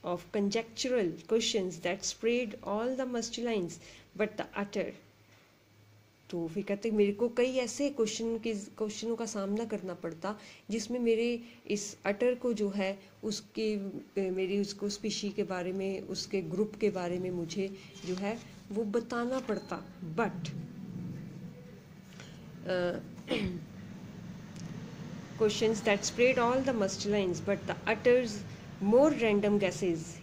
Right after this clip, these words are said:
hit on a baby seal or and a squirrel। तो सबसे ज़्यादा guess क्या होता है कि seal का baby है या फिर एक, अ, squirrel है। Is that a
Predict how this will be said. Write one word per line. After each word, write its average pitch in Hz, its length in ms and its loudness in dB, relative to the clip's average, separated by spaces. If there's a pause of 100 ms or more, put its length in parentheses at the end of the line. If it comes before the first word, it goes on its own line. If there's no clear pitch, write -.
(160)
hit - 380 -2
on 196 180 4
a 170 60 0 (160)
baby 220 260 8
seal 214 380 0 (460)
or 196 160 4
and 202 280 2
a 220 140 0
squirrel। 185 320 2
तो - 60 -6
सबसे 262 200 -2
ज़्यादा 269 240 4
guess 240 220 0
क्या 240 120 2
होता 226 260 0
है 214 100 -2
कि - 380 -4
seal 214 320 2
का 208 160 0
baby 196 340 2
है 196 400 -2 (160)
या 180 180 2
फिर 202 400 2
एक, 175 240 2 (160)
अ, 170 300 0
squirrel 208 460 6
है। 202 200 -2 (420)
Is 202 100 2
that 175 320 2
a 165 100 2